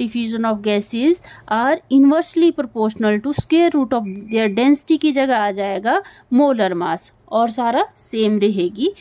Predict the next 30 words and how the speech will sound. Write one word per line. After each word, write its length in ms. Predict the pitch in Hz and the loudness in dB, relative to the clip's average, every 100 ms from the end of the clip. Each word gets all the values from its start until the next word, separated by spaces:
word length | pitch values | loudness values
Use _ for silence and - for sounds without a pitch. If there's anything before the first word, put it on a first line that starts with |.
| - _ | -20 _
इसकी 380 | - 214 - 311 - _ - | -8 -8 -2 -4 -4 _ -14
statement। 680 | - 202 180 175 143 170 - - | -2 0 0 -4 -6 -8 -12 -6
ठीक 200 | 302 415 | -2 0
है, 160 | 392 - _ _ - | -2 -4 _ _ -4
तो 400 | 220 214 208 - _ _ _ _ _ _ _ _ _ - - _ _ _ _ - 320 _ _ - | 0 2 2 -2 _ _ _ _ _ _ _ _ _ -20 -20 _ _ _ _ -20 -20 _ _ -6
I 120 | 226 226 | -2 0
hope 300 | 233 269 277 | 2 0 0
आपको 280 | 233 220 254 | -6 -6 -8
ये 320 | 233 240 240 | -4 -4 -4
video 260 | 214 214 226 | -4 -4 -2
अच्छा 280 | 208 - | -4 -4
लगा 260 | 247 233 247 | -4 -4 -4
होगा। 320 | 247 233 269 330 - _ | -4 -2 -4 -4 -14 _
अगर 200 | 208 226 | -4 -2
अच्छा 220 | 233 233 254 | -2 -4 -4
लगा 320 | 240 254 294 | -2 0 -2
तो 160 | - | -4
please 360 | 220 220 233 220 | -10 -6 -6 -4
video 220 | 220 240 | -4 -4
को 100 | 233 | -2
like 340 | 233 202 214 214 | 0 2 0 -2
करें, 200 | 254 269 | -4 -4
share 300 | - 220 214 | -4 -4 -4
करें, 200 | 233 247 | -4 -8
subscribe 460 | 233 220 - 214 | -10 -14 -6 -6
करें 160 | 214 247 | -4 -8
channel 300 | 233 226 240 | -8 -8 -10
को। 200 | 233 240 | -8 -10
Thank 380 | 247 233 240 240 | -8 -8 -8 -6
you। 220 | 196 175 | -8 -8